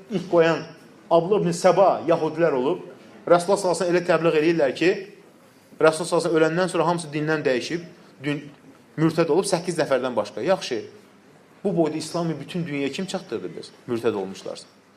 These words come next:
Əli ibn Əbi Talib tək başına elədi? Yox. Əli ibn Əbi Talib Həzrət Əbu Bəkirə, Həzrət Ömər ibn Xattaba, Həzrət Osman hamısının yanında müşavir olub.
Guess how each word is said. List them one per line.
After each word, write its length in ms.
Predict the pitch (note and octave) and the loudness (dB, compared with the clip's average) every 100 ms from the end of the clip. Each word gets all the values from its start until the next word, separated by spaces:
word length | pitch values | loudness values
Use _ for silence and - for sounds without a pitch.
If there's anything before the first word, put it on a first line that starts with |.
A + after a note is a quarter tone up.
| - - - | -20 -6 4
Əli 200 | F3 A3+ | 6 6
ibn 100 | A3+ | 2
Əbi 120 | F#3+ | 2
Talib 340 | A3+ A3 G#3 - - - - | 4 4 2 -4 -12 -18 -4
tək 200 | - G3 | 2 2
başına 240 | F3+ E3+ F#3+ | 2 0 0
elədi? 240 | F3+ G#3 | 0 2
Yox. 220 | B3 A#3 - - - - - | 2 2 0 -16 -20 -20 2
Əli 160 | D#3+ G#3 | 4 6
ibn 80 | A3 | 4
Əbi 80 | G#3 | 4
Talib 240 | A#3 A3+ | 4 6
Həzrət 320 | F#3+ F#3 A3 G#3+ | 4 4 6 6
Əbu 120 | F3 | 6
Bəkirə, 340 | G3+ G3 D#3+ A2 - - | 2 4 2 2 -4 2
Həzrət 260 | E3+ G#3 G#3+ | 4 4 4
Ömər 200 | G#3 G#3+ | 4 4
ibn 100 | G#3+ | 4
Xattaba, 420 | G3+ G3+ F#3+ G3 F3 - - | 2 4 6 6 4 0 4
Həzrət 280 | F#3 A3 G#3 | 6 6 4
Osman 200 | G3 G3 | 0 2
hamısının 320 | B3+ A3+ A3+ | 2 0 2
yanında 260 | G#3 G#3 A3+ | 4 4 2
müşavir 460 | F#3+ G3 G3 A#3+ A3 | 2 6 6 6 2
olub. 200 | B2 | 0